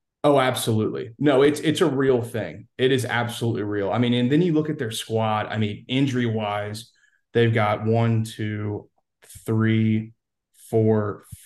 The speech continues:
five, six of their defensive players are out,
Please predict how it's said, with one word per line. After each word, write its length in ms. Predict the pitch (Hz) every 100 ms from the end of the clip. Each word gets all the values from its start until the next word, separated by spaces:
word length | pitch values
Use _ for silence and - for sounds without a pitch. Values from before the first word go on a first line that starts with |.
| - - _
five, 600 | 123 117 127 147 156 151 -
six 520 | - - 180 185 -
of 100 | 151
their 160 | 147 147
defensive 640 | 131 123 117 117 110 107
players 540 | 113 104 104 104 104 -
are 180 | 117 -
out, 360 | 101 98 -